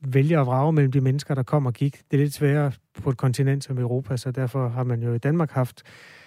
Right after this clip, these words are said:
hvad skal man sige, vi, vi er noget længere fremme med vaccinations-, øh, udrulningen. Anyway, Novak, Novak Djokovic fik i første omgang mulighed for at komme ind i landet og deltage i Australian Open, men nu sk-, øh,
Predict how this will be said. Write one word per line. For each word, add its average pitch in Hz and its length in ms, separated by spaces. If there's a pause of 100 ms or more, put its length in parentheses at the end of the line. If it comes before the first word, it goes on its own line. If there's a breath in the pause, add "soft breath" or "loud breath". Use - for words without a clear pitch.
(340 loud breath)
hvad 139 80
skal 135 100
man 123 60
sige, 139 140
vi, 175 220
vi 185 140
er 190 40
noget 190 160
længere 180 260
fremme 151 280
med 135 340
vaccinations-, 131 800
øh, 117 380 (680)
udrulningen. 123 580 (260)
Anyway, 170 400 (960 loud breath)
Novak, 175 360
Novak 185 300
Djokovic 180 600
fik - 360
i 160 260
første 185 260
omgang 156 320
mulighed 156 260
for 151 120
at 127 60
komme 143 200
ind 175 120
i - 20
landet 143 400
og 135 240
deltage 147 380
i 139 140
Australian 139 520
Open, 131 320
men 131 100
nu 170 180
sk-, - 260
øh, 147 180